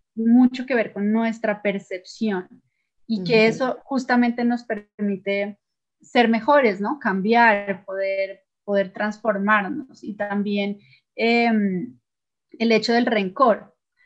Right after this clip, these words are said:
Speaker 1: porque creo que sí el, con el rencor uno va cargándose culpas y culpas y culpas hacia uno, también de los demás, que creo que cuando perdonamos,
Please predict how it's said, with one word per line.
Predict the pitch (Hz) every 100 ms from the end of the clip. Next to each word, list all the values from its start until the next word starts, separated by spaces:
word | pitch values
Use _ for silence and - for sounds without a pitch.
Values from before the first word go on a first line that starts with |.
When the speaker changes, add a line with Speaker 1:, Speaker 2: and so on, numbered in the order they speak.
| _
Speaker 1:
porque | 226 233 233
creo | 240 233
que | 254
sí | - 277
el, | 262 262 262 -
con | 254 226
el | 214
rencor | 202 185 185 247 233 240
uno | 226 208
va | 214 214
cargándose | 226 220 220 220 226 220 -
culpas | 262 254 226 - 208 214
y | 190
culpas | 233 226 214 214 214
y |
culpas | - 214 - 208
hacia | 220 - 196
uno, | 240 262 269 - -
también | 202 190 190 190
de |
los | 208 226
demás, | 233 240 226 - _ _ - - _
que | 247
creo | 233 220
que | 254
cuando | 262 262 247 - 226 214
perdonamos, | 214 196 190 196 202 226 214 294 - _